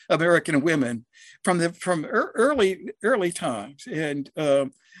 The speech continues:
and, uh, they, they often, uh, uh, take, take a kind of, uh, uh, of lead, uh, that way. And, uh, I've, uh, I, I've, uh,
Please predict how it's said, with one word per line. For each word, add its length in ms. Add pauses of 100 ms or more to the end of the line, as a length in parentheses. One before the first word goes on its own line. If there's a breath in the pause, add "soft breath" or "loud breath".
(180 loud breath)
and, 360
uh, 240 (280)
they, 220
they 200
often, 540
uh, 200
uh, 220
take, 480
take 220
a 60
kind 280
of, 160 (100)
uh, 180
uh, 180
of 240
lead, 500
uh, 240
that 260
way. 460
And, 320 (420 loud breath)
uh, 280
I've, 320 (100)
uh, 180
I, 360
I've, 160 (100)
uh, 180